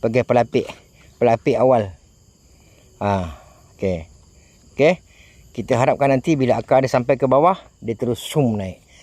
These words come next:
Sekarang sebelum kita tanam, kita bubuh tanah tu dulu. Tanah,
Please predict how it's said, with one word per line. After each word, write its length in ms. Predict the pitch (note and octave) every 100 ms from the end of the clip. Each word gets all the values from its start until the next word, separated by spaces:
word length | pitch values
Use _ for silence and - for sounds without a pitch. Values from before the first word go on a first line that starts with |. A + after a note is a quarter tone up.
| - _
Sekarang 320 | B2+ C#3 E3+
sebelum 240 | D3+ D3+ D3
kita 240 | D3 C#3
tanam, 240 | D3+ F3+
kita 240 | D#3 C#3+ C#3
bubuh 160 | C3+
tanah 240 | C3+ C3+ B2+
tu 80 | -
dulu. 280 | C3 A#2 - _ _ _ _ _ _ _ -
Tanah, 320 | A3 D3